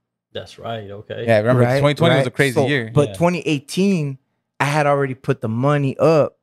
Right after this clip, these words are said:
Speaker 3: to do it. Twenty seventeen, it was bubbling. But it, it, it's, it's a good thing that it, it,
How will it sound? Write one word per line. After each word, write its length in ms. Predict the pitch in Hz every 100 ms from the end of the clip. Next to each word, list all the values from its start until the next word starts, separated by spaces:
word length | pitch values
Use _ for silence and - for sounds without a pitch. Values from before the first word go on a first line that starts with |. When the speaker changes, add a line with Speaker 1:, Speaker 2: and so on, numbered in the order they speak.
| -
Speaker 3:
to 100 | 123
do 240 | 110 110
it. 200 | 107 107 _ _ _ _
Twenty 280 | - 151 151
seventeen, 840 | 135 143 120 - 175 202 160 127 123 _ _ _ -
it 80 | 127
was 200 | 117 104
bubbling. 580 | 104 151 147 127 113 101 _ _ -
But 320 | 143 - _
it, 200 | 143 135 -
it, 220 | 135 -
it's, 280 | 135 123 - -
it's 200 | 131 113
a 60 | 117
good 280 | 117 156 -
thing 180 | 160
that 120 | 160 127
it, 200 | 113 -
it, 300 | 123 117